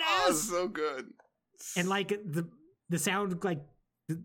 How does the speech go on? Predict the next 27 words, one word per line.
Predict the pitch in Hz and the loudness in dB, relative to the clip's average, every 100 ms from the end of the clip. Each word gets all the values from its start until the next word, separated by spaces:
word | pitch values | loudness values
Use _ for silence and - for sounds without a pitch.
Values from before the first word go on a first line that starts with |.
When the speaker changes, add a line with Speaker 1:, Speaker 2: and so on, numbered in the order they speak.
| - _ - | -14 _ -4
Speaker 2:
the | |
soundtrack | 143 151 160 160 143 | 0 0 0 -2 -2
s-, | - - 180 190 | -6 -4 -4 0
has | 143 123 | -2 -2
a | |
crescendo | 123 113 139 131 127 | -4 -2 0 0 -2
just | 110 160 156 151 | -2 -2 0 0
as | 135 | 0
you | 120 | -2
jump | 110 135 120 | -2 -2 0
on | 131 131 | 0 0
and | 110 | -4
fly | - 131 135 135 | -4 0 2 2
away. | 120 113 120 127 127 - - - - - | 0 0 2 0 -2 -12 -20 -20 -20 -4
And | 123 | 0
Harbinger's | 135 123 117 117 | 2 2 0 0
like, | 110 | 2
"You | 151 | 2
have | 143 | 2
not | 143 139 117 | 2 0 0
defeated | 131 - 139 123 117 | -4 -4 -2 0 0
us. | 104 - - - - - | 0 0 -4 -6 -16 -2
This | 165 151 | 0 0
is | 143 | 0
only | 156 160 143 | 0 2 0
the | 131 | 0
beginning. | 117 139 131 123 | -2 -2 0 0